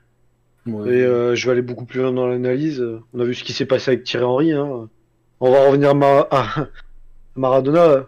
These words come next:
Speaker 2: la main de Dieu, et Thierry Henry, euh, la main de la saloperie, hein.
Speaker 1: <laughs>
Speaker 2: Euh, bon, euh,
Speaker 1: C'est moins prestigieux, du coup.
Speaker 2: euh, cracher sur Henry parce qu'il a marqué sur une main et que personne, euh, et que c'est, euh, personne n'a sifflé contre. Euh, c'est quand
Speaker 1: Mm.
Speaker 2: même ton meilleur, euh, buteur, euh,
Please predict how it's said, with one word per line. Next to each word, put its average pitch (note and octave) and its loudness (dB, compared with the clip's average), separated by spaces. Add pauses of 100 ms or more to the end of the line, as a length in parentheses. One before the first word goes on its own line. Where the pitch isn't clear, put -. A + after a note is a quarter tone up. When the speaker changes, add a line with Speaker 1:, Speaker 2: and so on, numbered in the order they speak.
(120)
Speaker 2:
la C3+ 0
main D3 2
de C#3 0
Dieu, D#3+ 4
et C3 2
Thierry C3+ -4
Henry, C#3 0
euh, D3 2
la B2+ -2
main C3 -2
de C3 -4
la C3 -2
saloperie, C3+ -6 (360)
hein. B2+ -12 (560)
Speaker 1:
<laughs> - -16 (380)
Speaker 2:
Euh, A2+ -6
bon, A#2+ -6
euh, G#2+ -14
Speaker 1:
C'est - -2
moins E3 2
prestigieux, D#3+ 0
du B2+ -6
coup. C#3 -12 (400)
Speaker 2:
euh, A#2+ -6
cracher D3+ 0
sur E3 2
Henry E3 4
parce - 2
qu'il C#3 0
a C3+ 6
marqué C#3 -2
sur C#3 0
une C#3 0
main D#3 -2
et C3 -2
que B2+ -10
personne, C3 -8
euh, A#2+ -4 (220)
et B2 -8
que - -18
c'est, C#3 -2
euh, B2+ -2
personne C3 -8
n'a B2+ -4
sifflé B2 -6
contre. E3 -6 (1200)
Euh, A#2+ -4
c'est A2+ -8
quand C#3 0
Speaker 1:
Mm. C3+ 0
Speaker 2:
même C3+ -4
ton A#2+ -8
meilleur, C3 2
euh, B2 0
buteur, B2 0
euh, A#2 -4